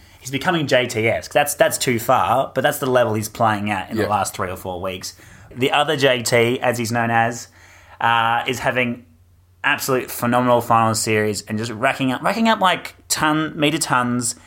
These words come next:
Speaker 1: in fifteen minute patches and blowing teams apart. And if he has another explosive game, I'd almost see the, the Cowboys winning it and going through, but at the very least, they cover the line. The line's about ten at the moment, so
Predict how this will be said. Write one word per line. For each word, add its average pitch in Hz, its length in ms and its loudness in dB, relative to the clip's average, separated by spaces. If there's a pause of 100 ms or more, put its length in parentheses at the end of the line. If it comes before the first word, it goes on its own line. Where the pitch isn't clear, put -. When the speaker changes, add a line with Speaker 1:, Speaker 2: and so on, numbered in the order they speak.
(160)
Speaker 1:
in 123 180 -2
fifteen 120 380 0
minute 110 160 -2
patches 98 340 -6
and 95 160 -8
blowing 123 400 4
teams 110 240 -4
apart. 101 500 2 (480)
And 117 140 0
if 113 100 -4
he 156 160 0
has 131 360 -2
another 120 340 0
explosive 110 580 -2
game, 104 480 -2 (580)
I'd 120 100 -2
almost 139 380 0
see 113 100 4
the, 98 200 -6 (140)
the 101 120 -2
Cowboys 104 440 -2
winning 104 260 -2
it 87 140 -8 (140)
and 98 80 -8
going 95 240 0
through, 120 460 0 (160)
but 104 120 -2
at 85 60 -8
the 98 80 -8
very 117 240 2
least, 110 260 0
they 104 80 2
cover 120 260 -2
the 107 60 0
line. 110 180 4
The 98 60 -2
line's 120 280 2
about 110 240 0
ten 123 280 -2
at 104 80 -4
the 104 60 -8
moment, 92 340 -6
so 101 400 0